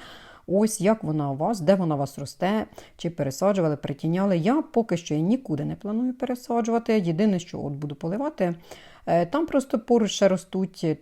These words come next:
теж досить таких вищих, Jackie's Favorite, вона теж висоту взяла гарну. М, ще пару таких видких, е, я думаю, що вона,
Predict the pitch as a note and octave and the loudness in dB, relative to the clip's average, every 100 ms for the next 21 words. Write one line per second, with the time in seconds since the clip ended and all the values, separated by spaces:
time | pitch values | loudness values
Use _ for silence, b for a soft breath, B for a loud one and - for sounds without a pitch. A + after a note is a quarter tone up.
0 | - - F#3 D#3 E3 D3 - D#3 D3 E3 | -8 -6 -2 -2 -2 -6 -4 -2 0 0
1 | E3 D3 C#3+ C#3 C4+ A#3 A3+ - G3 F3+ | 0 -4 -4 -2 0 -2 -2 4 4 6
2 | F3+ E3+ D3 F3 E3 E3+ E3 D3 C#3+ C#3 | 2 0 0 0 0 0 0 0 -4 -4
3 | D3+ D#3+ - D#3 C#3+ D3+ D3+ D3 D3+ D3 | -4 -6 -4 -4 -2 0 0 0 0 0
4 | D3 C#3+ B B B B - F3 F3 E3+ | -2 -2 B B B B -4 0 0 0
5 | E3+ E3 - D4 A#3 A3 A3 F#3+ C#3 E3 | -2 -4 -2 0 4 2 2 0 0 0
6 | - - G3+ G#3+ - F#3+ F3+ E3+ D3 A#3+ | -2 2 4 4 2 0 4 4 4 2
7 | G3 F#3+ F3 E3+ E3 - D#3+ D#3 D#3+ F#3 | 2 2 4 2 -2 -4 -2 0 2 2
8 | A3+ G#3 | 2 0